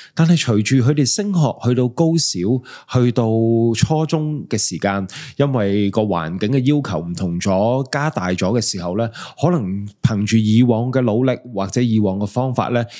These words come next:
已經唔能夠足以應付佢哋嘅，呃，環境需要啊。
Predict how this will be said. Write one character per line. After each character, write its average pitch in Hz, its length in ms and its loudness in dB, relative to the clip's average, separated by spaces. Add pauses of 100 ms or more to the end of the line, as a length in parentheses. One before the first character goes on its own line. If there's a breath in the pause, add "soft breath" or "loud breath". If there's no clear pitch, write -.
已 110 120 0
經 147 160 0
唔 107 120 0
能 80 180 -2
夠 98 160 0
足 - 180 -2
以 104 180 0
應 101 200 0
付 98 180 -4
佢 95 200 -2
哋 90 180 -2
嘅， 90 540 -4 (160)
呃， 82 400 -6
環 85 180 -2
境 104 160 -2
需 131 280 0
要 101 80 2
啊。 87 180 -2